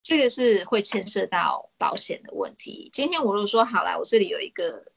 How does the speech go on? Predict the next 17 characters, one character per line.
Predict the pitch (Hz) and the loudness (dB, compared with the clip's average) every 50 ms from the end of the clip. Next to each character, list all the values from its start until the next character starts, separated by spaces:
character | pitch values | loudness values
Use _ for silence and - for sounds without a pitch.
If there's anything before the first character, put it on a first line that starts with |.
| _ _ _ _ _ _ _ _ - | _ _ _ _ _ _ _ _ -8
mannequin，” | 202 202 202 196 208 202 185 - 196 - | -4 0 0 2 0 0 -2 -4 -4 0
或 | - 233 233 | 2 2 2
者 | 220 214 | 2 0
是 | 208 | -2
我 | 202 - 196 | -2 -2 0
叫 | - 240 214 | 4 4 4
你 | 202 175 160 | 4 2 -4
来 | - - - | -4 -4 -2
试， | - - - - - 226 208 185 175 - - _ | 0 0 0 0 0 0 -2 -2 -4 -6 -12 _
试 | - - - - - 254 220 202 | -8 -4 -4 -2 0 0 0 0
做 | - - 220 190 170 - | 0 0 0 0 0 -2
一 | 190 | -4
些 | 202 - 190 180 175 | -4 -2 -2 -2 -2
skill | 170 - - - 240 214 175 - - | -2 -2 -2 0 0 0 0 0 -4
的 | - - | -12 -12
东 | - 139 135 - - | -12 -10 -10 -6 -4
西， | - - - - - - - | -4 -4 -4 -4 -6 -12 -14